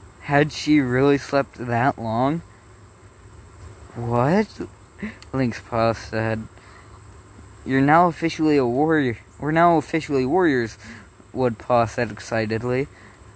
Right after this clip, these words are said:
"I'm now Woodtail. Leechstar wanted to see you to see him." Woodtail left the den without another word. Wow, she was a warrior now. She wished Sunpaw could be there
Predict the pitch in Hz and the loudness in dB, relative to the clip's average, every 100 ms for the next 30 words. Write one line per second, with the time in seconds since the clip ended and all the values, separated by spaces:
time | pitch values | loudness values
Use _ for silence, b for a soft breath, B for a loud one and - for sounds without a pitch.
0 | - - - - 143 190 175 156 131 131 | -20 -20 -12 4 6 6 4 4 0 0
1 | 143 123 - - - - - - - 127 | 0 0 -8 -20 -20 -20 -20 -20 -8 -2
2 | 117 113 107 107 - - - - - - | 0 0 -2 -6 -16 -20 -20 -20 -20 -20
3 | - - - - - 160 175 185 185 170 | -20 -20 -20 -18 2 2 2 -2 2 4
4 | 156 151 147 135 135 - 139 131 127 127 | 4 2 0 -2 -8 -4 0 0 0 -4
5 | 131 B B B B - - 139 147 139 | -10 B B B B -20 -12 2 2 2
6 | 120 143 131 113 104 107 B B B B | -2 0 0 0 -4 -8 B B B B
7 | - 120 113 120 117 113 113 101 - 131 | -4 -4 -2 -2 0 2 0 -2 -2 2
8 | 160 - 156 143 131 127 123 135 123 131 | 2 2 -2 2 2 2 0 0 0 0
9 | 120 120 117 117 110 - B B B - | 0 0 0 0 0 -4 B B B -18
10 | - - - - - - 165 135 110 - | -20 -18 -18 -18 -8 4 6 6 2 0
11 | 147 151 135 120 107 120 180 214 147 117 | 0 2 0 -2 -2 2 4 4 2 0
12 | 110 104 101 104 - - - B B B | 0 -2 -4 -6 -6 -8 -8 B B B
13 | B B B B B B - 175 160 202 | B B B B B B 0 4 6 4
14 | - - - 170 160 151 147 147 - 123 | 2 -6 -2 0 0 2 2 2 -2 -4
15 | 127 123 120 120 120 113 113 | -2 0 0 -2 -2 -2 -4